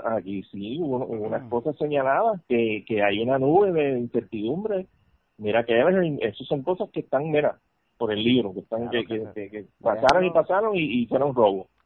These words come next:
Speaker 2: Que se sumen,
Speaker 1: Pero
Speaker 2: que está llanito, que cuando la gente no tenga nada que comer y haya, y, y falte la gasolina,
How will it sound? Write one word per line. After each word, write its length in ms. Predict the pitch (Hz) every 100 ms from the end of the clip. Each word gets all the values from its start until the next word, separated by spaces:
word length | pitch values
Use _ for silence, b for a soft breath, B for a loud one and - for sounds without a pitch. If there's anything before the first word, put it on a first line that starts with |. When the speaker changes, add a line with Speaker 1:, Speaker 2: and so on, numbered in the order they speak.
| -
Speaker 2:
Que 100 | 107
se 180 | - 107
sumen, 260 | 117 143
Speaker 1:
Pero 180 | 202 180
Speaker 2:
que 60 | 165
está 180 | - 113
llanito, 420 | 135 135 147 -
que 160 | 135 107
cuando 300 | 113 113 113
la 140 | 107
gente 260 | 117 113 147
no 120 | 160
tenga 300 | 170 170 170
nada 140 | 170
que 140 | 170 160
comer 440 | 156 147 160 160
y 120 | 156
haya, 340 | 135 131 151 120
y, 380 | 123 120 110 120
y 60 |
falte 300 | - 127 143
la 100 | 147
gasolina, 560 | 151 160 160 180 180 127